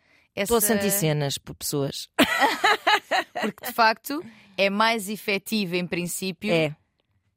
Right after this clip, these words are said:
Speaker 1: dizeres,
Speaker 2: É.
Speaker 1: eh, olha, existe
Speaker 2: Been
Speaker 1: outra
Speaker 2: there.
Speaker 1: pessoa.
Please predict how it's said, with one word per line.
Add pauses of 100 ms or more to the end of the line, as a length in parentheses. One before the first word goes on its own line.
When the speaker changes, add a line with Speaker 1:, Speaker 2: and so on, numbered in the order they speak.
(140)
Speaker 1:
dizeres,
Speaker 2:
É. (220)
Speaker 1:
eh,
olha,
existe
Speaker 2:
Been
Speaker 1:
outra
Speaker 2:
there.
Speaker 1:
pessoa.